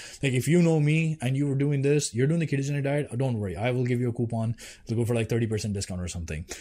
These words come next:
What you don't know is that for people outside that actually don't know, a forty dollar, fifty dollar tub of Optimum Nutrition or anything really, Optimum Nutrition for sure.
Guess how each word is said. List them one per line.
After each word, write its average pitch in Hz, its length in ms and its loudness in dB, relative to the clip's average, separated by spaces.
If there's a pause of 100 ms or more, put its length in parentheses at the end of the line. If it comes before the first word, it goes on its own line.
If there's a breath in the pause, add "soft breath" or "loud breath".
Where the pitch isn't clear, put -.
(200 loud breath)
What 139 140 4
you 170 80 4
don't 170 280 4
know 127 280 0
is 135 200 2
that 135 240 0
for 139 180 0 (240)
people 156 240 4
outside 123 600 2
that 123 100 0
actually 120 240 0
don't 107 160 0
know, 131 240 0 (400 loud breath)
a 147 80 0
forty 175 320 4
dollar, 170 320 4
fifty 156 260 0
dollar 147 220 4
tub 131 240 2
of 131 200 0 (220)
Optimum 123 320 0
Nutrition 127 680 0 (180)
or 123 220 6
anything 131 500 8
really, 117 180 2
Optimum 156 340 4
Nutrition 139 260 0
for 123 100 0
sure. 98 240 -4